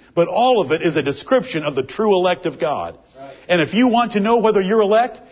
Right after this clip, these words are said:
Speaker 1: then read Colossians one through seventeen and see if it describes you. Are there things you have put off in your life that are listed in verse eight? "And now ye also put off all these,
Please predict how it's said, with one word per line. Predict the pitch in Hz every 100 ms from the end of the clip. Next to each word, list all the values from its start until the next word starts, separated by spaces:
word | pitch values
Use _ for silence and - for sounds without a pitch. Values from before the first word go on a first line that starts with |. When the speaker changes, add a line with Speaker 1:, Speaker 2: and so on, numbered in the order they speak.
| -
Speaker 1:
then | 175 170
read | 202 196
Colossians | - 190 185 180 156
one | 170 208 214
through | 214 196
seventeen | 208 196 196 190 185 120 113 -
and | 156 147
see | - 196
if | 170
it | 156
describes | 156 - 190 170 147 123
you. | 120 82 - _ _ _ _
Are | 151 170
there | 160
things | 147 220 226 180
you | 220
have | 160
put | - 202
off | 185 214 220
in | 233
your | 226 226
life | 220 262 - - - _ _ _
that | 156
are | 147
listed | 160 170 190
in | 175
verse | 190 185
eight? | 190 226 - - _ _ _ _ _ _ _ _
"And | 131
now | 170 196
ye | 185 190
also | 185 214 - 180
put | 170 208
off | - - 98 -
all | 98 101 120
these, | 226 180 101 92